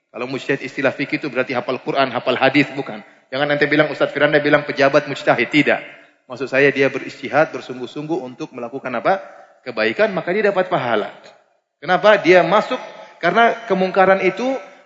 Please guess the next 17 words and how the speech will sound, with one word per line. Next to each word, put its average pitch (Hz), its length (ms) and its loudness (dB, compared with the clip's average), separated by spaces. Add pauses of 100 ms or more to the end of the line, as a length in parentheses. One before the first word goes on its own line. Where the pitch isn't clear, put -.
namanya 208 320 2
nahi 175 240 4
mungkar, 147 400 2
perhatikan 147 320 0
sini. 113 320 -10 (480)
Nahi 151 160 0
mungkar 202 320 2
itu 175 160 -2
ada 170 240 2
dua. 139 320 2 (720)
Nahi 165 320 0
mungkar, 208 400 4
menghilangkan 180 960 0
kemungkaran 175 640 2
langsung 208 400 2
menjadi 156 400 0
kebaikan, 196 560 4